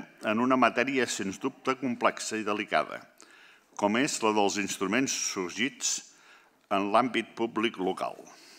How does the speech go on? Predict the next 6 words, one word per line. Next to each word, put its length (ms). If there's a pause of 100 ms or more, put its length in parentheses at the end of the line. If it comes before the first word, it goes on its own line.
(1500)
L'impacte 480
de 80
les 160
reformes 560
anunciades 640
sobre 300